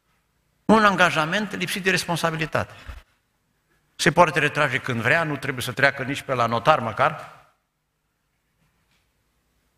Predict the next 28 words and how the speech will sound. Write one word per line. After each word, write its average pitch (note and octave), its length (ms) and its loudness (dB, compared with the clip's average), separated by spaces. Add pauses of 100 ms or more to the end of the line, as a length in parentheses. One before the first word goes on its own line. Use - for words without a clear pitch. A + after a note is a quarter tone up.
(260)
Spune G#3+ 340 2
doar G3+ 180 6
așa, A2+ 480 -4 (220)
sentiment F#3 540 -2
e F#3 80 2
dragoste. A#2+ 520 0
A D3+ 120 2
venit E3 260 -2
fără E3+ 200 0
să D#3 140 -2
spună G3 300 -2
și - 120 2
a - 20 2
anunțat F3 320 0
fără E3 160 -2
să D#3 140 -4
plece. - 340 -2 (480)
A D3 120 4
plecat D3+ 280 2
fără E3+ 120 0
să D#3 100 0
anunțe. C#3+ 340 -2 (4000)
La D#3 180 8
cine A#3 300 2
vrei C#3+ 160 2
să - 80 -2
te C#3 120 -2
prezinți A#2 600 -2